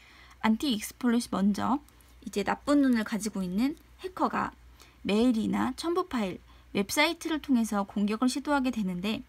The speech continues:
안티 익스플로잇에서는 이제 프로그램의 취약점, 대표적인 제로데이 취약점 등이 있죠. 악의적인 코드를 웹의 첨부 파일 이용한 공격을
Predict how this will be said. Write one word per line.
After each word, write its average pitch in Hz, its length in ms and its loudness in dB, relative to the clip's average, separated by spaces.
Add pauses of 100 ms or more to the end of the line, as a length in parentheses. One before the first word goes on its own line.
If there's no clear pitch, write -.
(380)
안티 233 360 0
익스플로잇에서는 220 1700 -2 (360)
이제 190 460 -4 (1700)
프로그램의 330 640 2
취약점, 254 640 -2 (160)
대표적인 247 420 0
제로데이 233 460 2
취약점 214 400 -2
등이 190 220 -2
있죠. 208 340 -4 (460)
악의적인 262 520 2
코드를 277 600 -2
웹의 208 280 -2
첨부 311 300 -2
파일 320 280 -2
이용한 214 380 0
공격을 202 560 -2